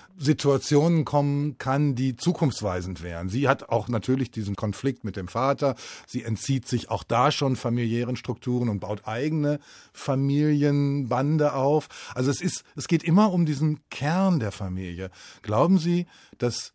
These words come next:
Familie in Zukunft kein Thema mehr ist? Oder ist dieses Aneinanderreiben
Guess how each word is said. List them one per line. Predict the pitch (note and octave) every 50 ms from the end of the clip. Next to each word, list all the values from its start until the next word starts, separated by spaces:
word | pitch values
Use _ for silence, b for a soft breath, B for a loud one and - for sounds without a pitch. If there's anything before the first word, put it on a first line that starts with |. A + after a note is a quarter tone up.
| _ _
Familie | _ - - C#3 A#2+ A#2 A#2+ C3 D3 E3+ D3 D3+ C#3+
in | C#3 B2+ A#2+
Zukunft | - D3+ C#3 - C#3 - -
kein | - A#2+ G#2+ G2+
Thema | - B2 C3+ E3 G3 G3+
mehr | G#3 G#3 G3+
ist? | F#3+ F#3+ - -
Oder | E3+ D3 B2+
ist | C#3 C3+ - - C#3+
dieses | C#3 B2+ B2 B2 - - - B B B B B B B
Aneinanderreiben | - B2 B2 A#2+ A#2 A#2+ A2+ A#2 A#2+ A2+ A2 G#2 G2 F#2+ F2+ F#2+ G#2 A#2 B2 C3+ C3 A#2 B2+ B2 A#2 G#2